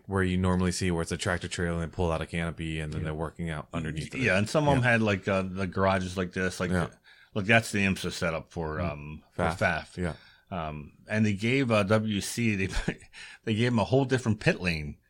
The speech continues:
Speaker 1: Mm.
Speaker 2: So the pit lane was on the back straight.
Speaker 1: Mm.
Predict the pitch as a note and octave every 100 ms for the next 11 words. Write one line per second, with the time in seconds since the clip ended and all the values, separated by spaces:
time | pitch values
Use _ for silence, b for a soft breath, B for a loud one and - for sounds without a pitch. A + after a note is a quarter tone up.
0 | _ - B2 F2+ - - - G#2 F#2+ F2+
1 | - D#3+ A#2+ G2+ F#2 F#2 D2+ A2+ A2+ -
2 | E2+ D#2+ - _ b b G#2+ G2+